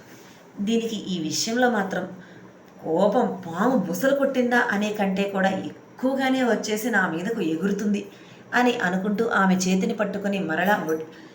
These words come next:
లాక్కుని ఒడిలో కూర్చోబెట్టుకొని, "నాకు తెలిసే నీకు ఈ విషయం నచ్చదు అని, అందుకే ముందే చెప్పాను.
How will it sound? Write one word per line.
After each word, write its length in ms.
లాక్కుని 420
ఒడిలో 360
కూర్చోబెట్టుకొని, 960
"నాకు 300
తెలిసే 880
నీకు 260
ఈ 160
విషయం 420
నచ్చదు 720
అని, 380
అందుకే 500
ముందే 460
చెప్పాను. 480